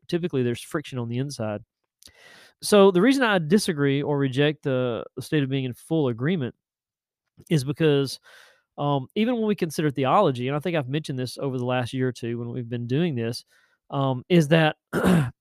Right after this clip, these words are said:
um, there's this, <sighs> uh, you know, there are these different levels, if you would, of theology. And, you know, some of the,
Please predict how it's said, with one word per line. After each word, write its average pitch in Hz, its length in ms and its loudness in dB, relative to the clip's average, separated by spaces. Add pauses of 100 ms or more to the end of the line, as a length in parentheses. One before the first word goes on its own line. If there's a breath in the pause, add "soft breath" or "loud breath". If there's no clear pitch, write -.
(240)
um, 139 560 0 (800)
there's 208 280 6
this, 220 320 2 (760 loud breath)
<sighs> - 680 -20
uh, 131 440 -2 (720)
you 202 100 2
know, 180 100 6
there 180 140 8
are 185 60 6
these 165 300 0
different 156 380 -2
levels, 147 420 2
if 120 140 -6
you 123 120 -4
would, 120 200 -2
of 123 160 -4
theology. 120 680 -4 (540)
And, 127 560 -4
you 143 100 -4
know, 127 180 -4
some 147 220 -4
of 151 80 -2
the, 131 240 2